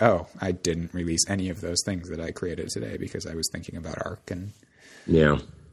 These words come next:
Speaker 1: um,
Speaker 2: Yeah, though, so I, I suspect this is a problem they will solve.
Speaker 1: Yeah.
Speaker 2: Because it's, it's intrinsically solvable. They've already solved it. They just have to add another file
Speaker 1: Mm-hmm.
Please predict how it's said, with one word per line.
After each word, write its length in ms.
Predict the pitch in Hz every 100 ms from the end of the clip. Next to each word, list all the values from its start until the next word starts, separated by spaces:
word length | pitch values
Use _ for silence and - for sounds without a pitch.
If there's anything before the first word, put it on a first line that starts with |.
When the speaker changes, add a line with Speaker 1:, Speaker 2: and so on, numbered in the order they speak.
| - _ _ _ - -
Speaker 1:
um, 280 | - - -
Speaker 2:
Yeah, 260 | 135 113 101
though, 200 | 135 139
so 380 | - 160 156 190 - _ _ _ _ _ -
I, 120 | 139 - -
I 160 | 131
suspect 720 | 135 143 - - 185 165 - - - _ _ _ _ _ _ -
this 240 | 107 -
is 140 | 95
a 60 | 87
problem 420 | - 87 85 85
they 120 | 73
will 200 | 69 62
solve. 500 | 67 78 139 190 - - -
Speaker 1:
Yeah. 140 | 110 - - _
Speaker 2:
Because 460 | 110 - 98 78 80
it's, 300 | 87 - - _ _ _ - _ _ _ _ _ _ _ - _ _
it's 200 | 85 -
intrinsically 640 | 87 76 95 90 92 82 76
solvable. 460 | - 80 95 113
They've 240 | 120 80 82
already 200 | 82 85
solved 340 | - - 85
it. 180 | 104 -
They 100 | 71
just 220 | 65 -
have 140 | 80 -
to 60 | -
add 260 | 80 76
another 320 | 76 73 67 65
file 560 | - 69 73 73 80 - _
Speaker 1:
Mm-hmm. 360 | - 101 -